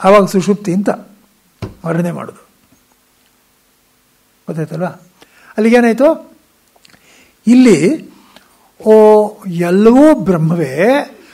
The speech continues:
ಬ್ರಹ್ಮವೇ ಈ ರೀತಿ ತೋರ್ಕೊಳ್ತಾ ಇದೆ. ಹುಟ್ಟುತ್ತೆ ಅಂತ ಹೇಳ್ಬಾರ್ದು. ಯಾಕೆಂದ್ರೆ ಕಾರ್ಯಕಾರಣ ಭಾವ ನಿಜವಾಗ್ಲೂ ಇಲ್ಲ. ಹುಟ್ಟಿಸೋದು ನಾವು ಹೇಳಿದ್ವಿ,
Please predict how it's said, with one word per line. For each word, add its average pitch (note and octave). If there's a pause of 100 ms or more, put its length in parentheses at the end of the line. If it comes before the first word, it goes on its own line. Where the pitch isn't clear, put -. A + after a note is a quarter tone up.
(280)
ಬ್ರಹ್ಮವೇ C4+
ಈ A#3+
ರೀತಿ C4
ತೋರ್ಕೊಳ್ತಾ C#4
ಇದೆ. C#3+ (800)
ಹುಟ್ಟುತ್ತೆ F#4+
ಅಂತ C#4+
ಹೇಳ್ಬಾರ್ದು. E3
ಯಾಕೆಂದ್ರೆ G#3+ (540)
ಕಾರ್ಯಕಾರಣ A3
ಭಾವ G#3+
ನಿಜವಾಗ್ಲೂ E4+
ಇಲ್ಲ. A3+ (1900)
ಹುಟ್ಟಿಸೋದು D#4+
ನಾವು E4+
ಹೇಳಿದ್ವಿ, D#4